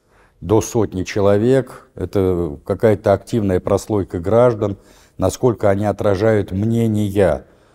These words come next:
всех жителей региона, я вот не буду гадать на кофейной гуще.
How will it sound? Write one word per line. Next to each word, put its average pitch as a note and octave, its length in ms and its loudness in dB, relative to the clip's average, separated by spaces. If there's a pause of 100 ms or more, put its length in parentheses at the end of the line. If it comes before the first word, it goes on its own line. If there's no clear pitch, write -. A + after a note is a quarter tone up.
(160)
всех A2+ 360 0
жителей G2+ 440 0
региона, G#2 760 -2 (640)
я F#2 340 0
вот - 480 -6 (140)
не G2+ 180 0
буду G#2 300 -2
гадать F#2+ 360 0
на F#2+ 120 -4
кофейной G2+ 500 0
гуще. F2 480 -6